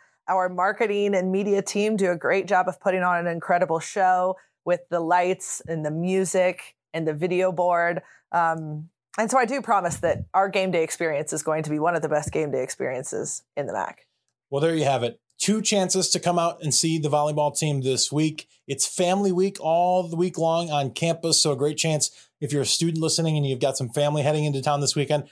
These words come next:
Speaker 2: to come out and check out volleyball on Thursday or Friday. Of course, then football taking on Buffalo on Saturday. We've got soccer as well this week, lacrosse, so much going on on the campus of Eastern Michigan University. Coach,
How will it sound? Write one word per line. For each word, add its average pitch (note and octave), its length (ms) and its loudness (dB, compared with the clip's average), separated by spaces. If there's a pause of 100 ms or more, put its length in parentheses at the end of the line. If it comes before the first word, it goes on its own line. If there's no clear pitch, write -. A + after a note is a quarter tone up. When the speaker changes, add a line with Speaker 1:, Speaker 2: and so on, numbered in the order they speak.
(200)
Speaker 2:
to D#3 80 -2
come F3 200 -2
out F#3 140 2
and E3 100 -6
check F3+ 200 0
out F3 160 2
volleyball E3+ 360 2
on A#2+ 60 -8
Thursday C3+ 300 0
or A#2+ 60 2
Friday. D#3+ 460 2 (240)
Of B2 140 -8
course, D#3 280 0
then C#3+ 280 0 (220)
football D3 380 0
taking C#3+ 320 -2
on C3 140 0
Buffalo C3+ 320 0
on B2+ 180 0
Saturday. E3 920 0 (220)
We've B2+ 100 -6
got - 160 0
soccer F3+ 480 2
as D3 120 0
well E3 160 2
this D#3+ 220 -2
week, D3+ 260 -2
lacrosse, D#3 600 2
so A3+ 200 2
much G#3 260 0
going D#3+ 180 2
on C#3+ 240 0 (240)
on C#3+ 80 0
the C#3 60 0
campus B2+ 300 -2
of B2+ 100 -6
Eastern B2+ 240 0
Michigan B2+ 340 -2
University. B2 680 -2 (320)
Coach, G3+ 340 0